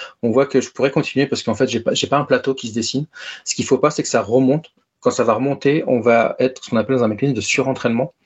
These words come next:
C'est-à-dire qu'on va commencer à, à avoir des, ce qu'on appelle aussi des mirages, où la, la, l'I A va halluciner et va sortir des choses qu'elle devrait surtout pas sortir. Donc, euh, l'idée de vraiment la partie, alors, euh, le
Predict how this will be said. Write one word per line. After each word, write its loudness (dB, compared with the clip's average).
C'est-à-dire 0
qu'on 0
va 2
commencer 2
à, 2
à -2
avoir 2
des, -6
ce -10
qu'on -6
appelle -4
aussi -6
des 2
mirages, 0
où -8
la, -2
la, -14
l'I 2
A 6
va 2
halluciner 0
et 0
va 0
sortir 0
des 0
choses 0
qu'elle 0
devrait 0
surtout -4
pas 0
sortir. -6
Donc, 0
euh, -2
l'idée 2
de 2
vraiment 0
la 2
partie, -2
alors, 0
euh, -4
le 2